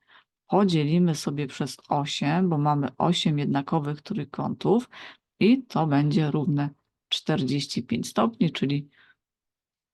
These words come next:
tutaj jest czterdzieści pięć stopni.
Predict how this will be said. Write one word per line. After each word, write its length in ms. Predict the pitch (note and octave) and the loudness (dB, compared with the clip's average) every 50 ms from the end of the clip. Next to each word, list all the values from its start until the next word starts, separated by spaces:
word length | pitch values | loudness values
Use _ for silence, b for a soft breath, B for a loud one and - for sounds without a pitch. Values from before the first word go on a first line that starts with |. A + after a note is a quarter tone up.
| _ _ - | _ _ -2
tutaj 500 | - G3+ F#3+ - F3 E3+ D#3+ D#3+ E3 - _ _ _ _ _ _ _ _ _ _ _ _ - | -2 0 2 2 2 2 2 0 -2 -6 _ _ _ _ _ _ _ _ _ _ _ _ -4
jest 280 | D3 D3+ D3+ - - | -2 -2 -4 -6 -8
czterdzieści 640 | - - - - D#3 - - C#3 C3+ C3+ - - - | -8 -8 -6 -6 -4 -2 -2 -2 -4 -4 -4 -6 -4
pięć 240 | B2+ - C3+ - - | -2 -2 -2 -2 -2
stopni. 400 | - - - - - - - _ | -4 -4 -6 -6 -6 -8 -20 _